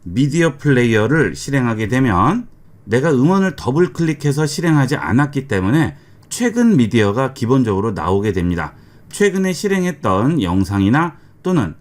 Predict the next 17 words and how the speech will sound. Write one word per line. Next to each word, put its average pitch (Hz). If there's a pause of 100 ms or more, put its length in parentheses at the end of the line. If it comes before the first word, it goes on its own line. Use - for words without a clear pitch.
(120)
음원들이 127 (120)
여기에 95
보이게 90
되겠죠. 85 (340)
자, 101
그 143
다음 147
그 143
아래로 120
내려가시게 98
되면 123 (420)
최근에 196
플레이했던 196
순서대로 156 (240)
전부 139
보이게 101
돼요. 92